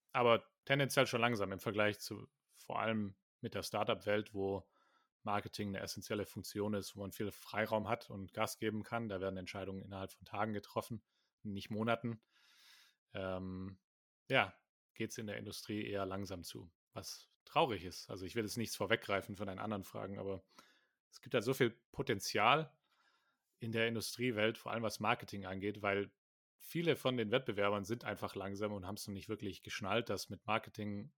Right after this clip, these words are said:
online viel zu holen ist. Und deswegen ist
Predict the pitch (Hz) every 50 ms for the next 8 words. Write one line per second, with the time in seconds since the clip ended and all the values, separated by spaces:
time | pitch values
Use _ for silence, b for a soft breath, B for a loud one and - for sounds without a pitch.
0 | _ _ - 113 120 120 107 104 107 107 107 107 110 _ _ _ _ _ _ _
1 | _ _ _ _ _ - - - - 139 139 139 - - - 135 143 127 104 95
2 | 92 92 - - - _ _ _ _ _ _ _ _ _ _ _ _ _ _ _
3 | - 120 104 101 98 98 - _ _ _ _ _ _ _ _ _ _ - 123 -
4 | - 127 117 117 131 113 - - -